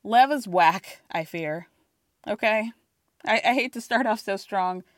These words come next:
but I think she might be whack. Now that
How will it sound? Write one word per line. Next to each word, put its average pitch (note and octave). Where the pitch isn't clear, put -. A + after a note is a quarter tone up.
but A#3
I A#3+
think C4
she C4+
might A3
be G#3+
whack. F#3+
Now C4+
that D4